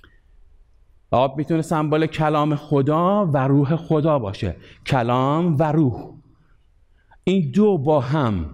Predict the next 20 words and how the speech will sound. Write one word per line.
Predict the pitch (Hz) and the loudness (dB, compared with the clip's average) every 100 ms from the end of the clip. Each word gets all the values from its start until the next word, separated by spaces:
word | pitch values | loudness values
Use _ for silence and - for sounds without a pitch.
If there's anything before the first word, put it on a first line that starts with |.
| - - - _ _ _ _ _ - - _ 110 | -16 -20 -20 _ _ _ _ _ -20 -20 _ -2
در | 151 135 | 0 0
ما | 131 139 147 175 190 - - | 2 2 2 0 -2 -10 -6
کاری | - 180 202 | 0 0 2
انجام | 147 127 120 107 | 0 0 0 2
می‌ده | 101 90 98 123 - - - - | 2 2 2 0 -4 -14 -20 -2
که | 160 | 0
ژنتیک | 131 156 147 131 156 151 | 2 0 0 0 -2 -2
خدا | 139 147 147 160 185 | -2 -2 0 0 0
شروع | 185 - 127 139 | -2 0 2 2
کنه | 160 165 | 0 0
به | 156 - | -2 -4
اکتیویته | 143 - 147 135 135 143 | -8 -4 0 0 0 -2
کردن، | 120 127 117 107 107 87 - - - - - | -2 -2 -2 0 -2 -4 -8 -20 -20 -20 -8
فعال | - 160 - 143 | -4 -2 -2 -4
شدن | 135 143 147 151 | -2 -2 -2 0
در | 123 | -2
زندگی | 113 117 110 117 | 0 0 0 0
من | 104 101 | 0 -2
و | 92 | -2
تو. | 95 76 | -4 -4